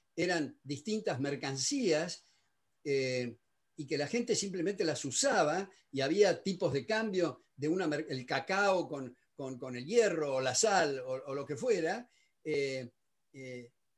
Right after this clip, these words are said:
y no teníamos esa cosa absurda de la soberanía monetaria, que es lo mismo que hablar de la soberanía de la cebolla. No tiene sentido.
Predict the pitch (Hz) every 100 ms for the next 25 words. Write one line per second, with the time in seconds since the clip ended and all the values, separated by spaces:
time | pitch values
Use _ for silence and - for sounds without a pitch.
0 | _ - 143 160 254 233 160 170 226 190
1 | - - 170 - 175 175 - 143 - -
2 | 214 254 247 185 143 131 131 123 - 156
3 | 131 135 135 190 262 165 135 127 139 392
4 | 196 127 113 113 - _ _ _ _ _
5 | 226 220 185 233 233 - 131 147 214 170
6 | 135 120 156 127 123 143 226 247 123 -
7 | 160 240 277 160 123 107 101 _ _ -
8 | 208 262 247 - 135 135 294 240 139 113
9 | 104